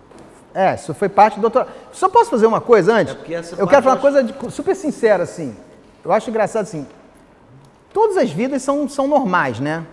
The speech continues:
Speaker 1: Assim, a vida é vida. Eu acho engraçado tá falando sobre minha vida aqui com gente que eu admiro aqui direto, que também tem histórias de vida incríveis e tal. As coisas vão rolando, né, cara? Você vai fazendo, vai entrando, enfim, não tem muito,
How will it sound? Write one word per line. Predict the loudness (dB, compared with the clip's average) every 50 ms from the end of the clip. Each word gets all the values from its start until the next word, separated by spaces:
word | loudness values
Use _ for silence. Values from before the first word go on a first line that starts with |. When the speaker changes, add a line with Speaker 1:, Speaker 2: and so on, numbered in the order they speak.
| -18
Speaker 1:
Assim, | -18 -16 -12 -12 -12 -10 -10
a | -8
vida | -4 -2 0 0 0
é | 0
vida. | 0 0 -2 0 0 0
Eu | -2
acho | -2 -4
engraçado | -4 -4 -4 -4 -4 -6 -4 -4
tá | -6
falando | -4 -4 -6 -6 -6
sobre | -8 -10 -10
minha | -8 -8 -8
vida | -6 -6 -6 -6
aqui | -6 -6 -10
com | -10 -8 -6
gente | -6 -6 -8 -6 -6
que |
eu | -4 -2
admiro | -2 -2 -4 -4 -4 -4 -4 -4
aqui | -4 -6 -8 -6
direto, | -6 -4 -4 -2 -2 -2 -2 -2 -4
que | -10 -12
também | -12 -10 -8 -8 -8 -8
tem | -6 -6 -8
histórias | -8 -8 -4 0 0 0 2 0
de | -2 -4
vida | -4 -4 -2 -4
incríveis | -2 -2 -2 -2 -2 -2 -2 -2 -4
e | -2
tal. | -4 -4 -4 -6 -10 -18 -20 -20 -20 -20 -20 -20 -20 -20 -20 -20 -20 -20 -20 -20 -20 -20 -18 -10 -6 -6
As | -6 -6 0
coisas | 2 4 4 6 4
vão | 4 6 6 6 6
rolando, | 8 6 6 6 4
né, | 4 2
cara? | 4 4 4 4 4 2
Você | -2 -2 -2
vai | -2 0
fazendo, | 2 2 2 2 2 2 2 2 2 2 2 2
vai | 0 0 -2
entrando, | -2 -2 -2 0 0 0 0 0 0 0 -2 -2 -2 -2 -2 -4 -6 -8
enfim, | -10 -6 -4 -4 -2 -2
não | -4 -4
tem | 0 0 0 0
muito, | 0 -2 -4 -2 -2 0 0 2 0 0 -2 -4